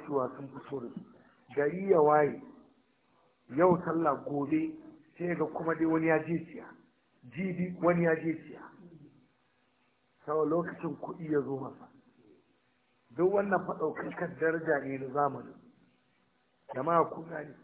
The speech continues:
Kuma ka diba ka gani. Duk wata dabba mai kafa huɗu, ba ka isa ka zagaya a duniya ka ga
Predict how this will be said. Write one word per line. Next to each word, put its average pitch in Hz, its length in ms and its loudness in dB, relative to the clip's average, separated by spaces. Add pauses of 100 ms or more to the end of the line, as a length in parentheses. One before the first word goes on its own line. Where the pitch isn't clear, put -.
(540)
Kuma - 280 -2
ka - 220 -4
diba 165 380 2
ka 127 120 -12
gani. 117 360 -8 (800)
Duk 185 240 2
wata 185 260 6
dabba 170 380 0
mai 135 120 -4
kafa 160 300 -4
huɗu, 120 420 -6 (2000)
ba 143 120 0
ka - 220 -10
isa 165 320 -8
ka 170 140 -6 (320)
zagaya 160 600 2
a 139 40 -6
duniya 151 460 -2
ka - 100 -12
ga 139 100 -8